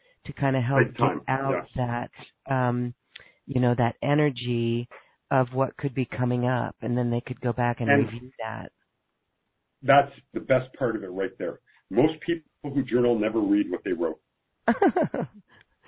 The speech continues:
Speaker 2: It's true. It's true. What you need to do is at least once a week, sit down and read your journal. And, and once your journal gets really big, or you end up with fifteen journals, just randomly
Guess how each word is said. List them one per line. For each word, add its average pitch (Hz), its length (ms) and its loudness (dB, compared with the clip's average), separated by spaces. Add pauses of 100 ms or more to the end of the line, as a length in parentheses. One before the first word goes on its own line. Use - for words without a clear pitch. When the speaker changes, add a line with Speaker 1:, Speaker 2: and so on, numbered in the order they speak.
(460)
Speaker 2:
It's 139 220 -2
true. 226 300 8 (320)
It's 139 180 -4
true. - 220 2 (440)
What 165 160 4
you 196 80 -2
need 190 200 0
to 170 60 -4
do 156 380 4
is 117 140 -2
at 120 160 -4
least 160 260 -2
once 143 260 -2
a 156 40 0
week, 135 300 0 (260)
sit 143 180 -4
down 127 460 2
and 101 320 -2
read 117 380 2 (220)
your 107 220 0
journal. 98 380 0 (2000)
And, 127 200 6
and 127 160 4
once 165 180 6
your 143 100 2
journal 139 240 4
gets 113 220 0
really 110 340 0
big, 143 340 -2 (460)
or 104 120 -2
you 101 80 2
end 117 120 2
up 117 100 0
with 101 160 -6
fifteen 131 380 -2
journals, 151 320 0 (300)
just 131 160 -4
randomly 135 460 2